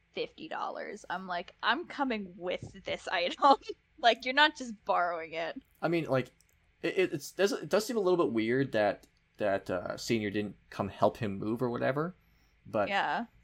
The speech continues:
Speaker 2: if, if he was clever, he might have just arranged it, been, been like, "Oh, I'm gonna do it," 'cause Constable Senior did have kids, so if U C one was
Speaker 1: Oh,
Speaker 2: clever,
Speaker 1: okay.
Speaker 2: this is speculation, this isn't in a court documents.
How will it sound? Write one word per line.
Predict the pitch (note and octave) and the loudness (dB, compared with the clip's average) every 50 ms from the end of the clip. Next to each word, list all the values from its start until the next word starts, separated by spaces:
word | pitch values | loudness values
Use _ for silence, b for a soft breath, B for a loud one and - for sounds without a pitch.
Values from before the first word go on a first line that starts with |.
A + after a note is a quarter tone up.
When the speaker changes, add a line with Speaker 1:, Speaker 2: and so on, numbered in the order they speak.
| - | -6
Speaker 2:
if, | - C#3+ - | -6 -4 -2
if | - G#3 - | -2 -2 0
he | B3+ | 0
was | A#3+ A3+ | -2 -2
clever, | - - E3 D3+ D3+ C#3 B2 | 0 2 4 4 4 4 0
he | A2+ B2 | -2 0
might | A#2 B2 B2 B2+ | 2 2 2 2
have | A#2+ A2+ - - - - | 2 0 -4 -8 -12 -6
just | - A#2+ - - | -6 -6 -4 -4
arranged | A2 A2 G#2+ G2+ G2+ G2+ F#2+ | -2 0 2 2 2 0 -2
it, | G#2+ E2+ D#2+ | -6 -6 -4
been, | - G2+ F#2+ F#2+ - | -4 -4 -4 -4 -4
been | - G#2 | -4 -4
like, | G2 F#2+ - - | -4 -4 -2 0
"Oh, | A#2+ A2+ G#2 F#2+ F#2 - | 2 4 4 4 2 0
I'm | G2+ G#2+ | -2 -2
gonna | A#2+ A#2+ A2+ | -2 -2 -2
do | G2+ - A#2 A2 A2 | -2 -2 -2 -2 -2
it," | G#2+ - - - | -4 -6 -10 -12
'cause | - A2+ - - - - - - - _ _ | -10 -10 -8 -8 -10 -14 -16 -20 -20 _ _
Constable | - D#3 E3+ - E3+ | -2 -2 0 0 -2
Senior | - E3 C3 | -4 -2 -2
did | A#2 A#2+ - | -2 -2 -2
have | A#2+ - | -4 -4
kids, | - - G2+ G#2+ C3 D#3 - - - _ _ _ _ _ _ _ | -2 -2 -2 -2 -2 -4 -8 -14 -18 _ _ _ _ _ _ _
so | - - - A2 | -12 -6 -4 -4
if | G#2+ - | -4 -2
U | B2+ C#3 | -2 -2
C | C3+ - | 0 0
one | B2 A#2 A#2 | 0 0 0
was | A2+ A3 | 0 2
Speaker 1:
Oh, | |
Speaker 2:
clever, | A3+ A3+ D#3 G2 F#2+ G#2+ G#2 | 2 4 4 4 4 2 0
Speaker 1:
okay. | |
Speaker 2:
this | C3 C#3 | 0 0
is | D3+ D3 | 0 0
speculation, | - - C#3+ C3 - A2+ G2 F#2 - F#2+ | 2 2 2 2 4 2 0 0 0 -2
this | F#2+ F#2 - | -4 -4 -4
isn't | A2+ G2+ A2+ | -4 -4 -4
in | F#2+ F#2 | -4 -4
a | F#2 | -4
court | - G2 F#2 - | -4 -4 -4 -2
documents. | F2+ F2 F2+ - - E2 E2+ - - | -2 -4 -4 -4 -10 -12 -12 -12 -14